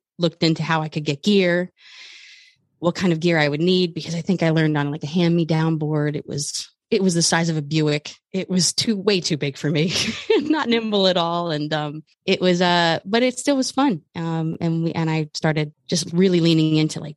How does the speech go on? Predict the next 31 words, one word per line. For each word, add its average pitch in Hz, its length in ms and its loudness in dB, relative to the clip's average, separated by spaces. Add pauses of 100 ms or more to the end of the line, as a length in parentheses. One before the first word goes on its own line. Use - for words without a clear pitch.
the 151 60 -8
different 147 320 -4
passes 202 640 0
and, 151 360 -4 (140)
you 190 80 -4
know, 165 160 -4
how 190 240 0
I 180 100 2
could 165 360 -2
maximize 170 800 0
the 165 80 -2
length 165 280 2
of 165 60 -2
my 151 140 2
season, 214 520 2
especially 170 400 -4
being 165 300 -2
in 156 80 -2
New 151 100 0
Jersey. 208 540 2
So 156 380 -2 (640)
I 160 60 -6
think 160 220 -2
at 143 60 0
one 160 120 2
point 165 200 0
I 151 40 0
had 147 180 -4
two 185 140 0
season 170 320 2
passes. 185 800 -4